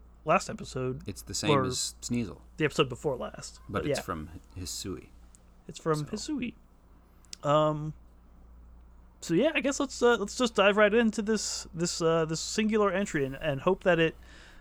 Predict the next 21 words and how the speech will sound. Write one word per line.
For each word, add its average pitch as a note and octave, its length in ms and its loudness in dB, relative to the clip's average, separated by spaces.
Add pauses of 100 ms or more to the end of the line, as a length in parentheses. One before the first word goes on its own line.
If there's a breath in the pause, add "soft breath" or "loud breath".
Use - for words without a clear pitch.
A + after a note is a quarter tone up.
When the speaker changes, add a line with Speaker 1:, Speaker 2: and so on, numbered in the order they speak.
(160 loud breath)
Speaker 1:
uh, C#3+ 540 0 (640)
gives F3 240 2
us F3+ 180 4
a D3 140 -4
ton F#3 260 2
of D#3 120 2
info. C#3 340 -2 (180)
<laughs> - 200 -14
Speaker 2:
All B2 60 6
right, A#2 240 6
here's C3 340 6
our A#2 200 8
single C3+ 440 4
precious A#2 560 2
nugget A2 360 4
of G2 100 -2
information F#2+ 640 -4
about E2 260 -2
Hisui F2 380 -6
and E2+ 100 -10
Sneasel. - 420 -8